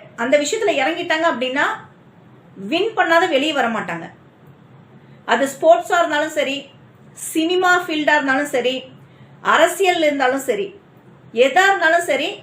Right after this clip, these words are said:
ஒரு விஷயமா இறங்கி நம்ம பாத்திரலாம், அதுக்குண்டான விஷயங்கள் என்னென்ன பண்ணணும்னு நம்ம பிராக்டிஸ் பண்ணிக்கணும், அதுக்குண்டான முயற்சிகள் என்னென்ன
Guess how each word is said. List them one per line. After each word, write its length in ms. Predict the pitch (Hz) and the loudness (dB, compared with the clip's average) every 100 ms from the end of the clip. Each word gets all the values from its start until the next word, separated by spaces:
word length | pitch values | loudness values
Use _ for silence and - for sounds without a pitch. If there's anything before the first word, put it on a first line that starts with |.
| - - - | -20 -20 -2
ஒரு 120 | 247 254 | -2 0
விஷயமா 420 | 262 370 349 349 392 233 | -4 0 0 0 -2 2
இறங்கி 300 | 254 320 339 | 2 2 -2
நம்ம 180 | 330 269 240 | -2 -2 -4
பாத்திரலாம், 560 | 254 277 240 214 190 175 - - - - - _ - - - _ - - | -4 -2 -2 -2 -4 -10 -18 -20 -20 -20 -20 _ -20 -20 -20 _ -20 -2
அதுக்குண்டான 640 | 262 403 359 330 359 359 | 0 2 -2 0 0 0
விஷயங்கள் 460 | 320 302 370 339 262 | -4 -6 -4 -2 -2
என்னென்ன 240 | 302 294 - | -2 -6 -6
பண்ணணும்னு 320 | 277 320 330 | -6 -4 -4
நம்ம 120 | 294 - | -4 -6
பிராக்டிஸ் 440 | 240 285 320 311 269 | -8 -6 -8 -8 -8
பண்ணிக்கணும், 440 | 233 214 202 185 180 - - - - - - - - - - | -8 -10 -12 -12 -16 -20 -20 -20 -20 -20 -20 -20 -20 -20 -2
அதுக்குண்டான 540 | 240 339 339 339 370 320 | 0 2 2 2 2 0
முயற்சிகள் 480 | 330 392 427 359 294 | -2 -2 0 2 2
என்னென்ன 200 | 285 | 0